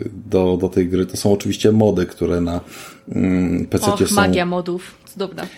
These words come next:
Speaker 1: To nawet nie tyle, że one są dostępne, one są zaimplementowane do głównego menu i zarówno dodatkowe mapy, jak i dodatkowe bronie, jak i jakieś inne, e, elementy możemy sobie po prostu zaczytywać i uruchamiać bezpośrednio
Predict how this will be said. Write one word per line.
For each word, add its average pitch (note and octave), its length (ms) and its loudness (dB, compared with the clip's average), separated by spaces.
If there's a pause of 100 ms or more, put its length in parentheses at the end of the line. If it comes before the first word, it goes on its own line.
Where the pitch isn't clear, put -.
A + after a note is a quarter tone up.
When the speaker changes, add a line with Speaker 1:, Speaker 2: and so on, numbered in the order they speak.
(580)
Speaker 1:
To A#2 100 2
nawet A#2 220 4
nie A2+ 80 4
tyle, C#3+ 240 6
że B2+ 100 4
one B2 160 6
są A#2 160 4
dostępne, A2+ 680 0
one G2 160 0
są G2+ 220 0
zaimplementowane G#2 1040 2
do G2+ 140 2
głównego G2 480 2
menu F#2+ 520 4
i F#2 260 2
zarówno F#2+ 400 2
dodatkowe F2+ 600 0
mapy, F#2 500 4
jak F2+ 240 0
i F2+ 40 2
dodatkowe F2+ 480 0
bronie, F2+ 400 2 (120)
jak E2+ 280 0
i F#2+ 40 2
jakieś - 360 -2
inne, F2+ 420 2 (460)
e, F2+ 200 4
elementy F#2 720 4
możemy F#2 380 4
sobie F2+ 260 2
po E2 120 -4
prostu F#2 340 2
zaczytywać F2+ 800 0
i F2 40 2
uruchamiać F2 640 2
bezpośrednio F2 1040 0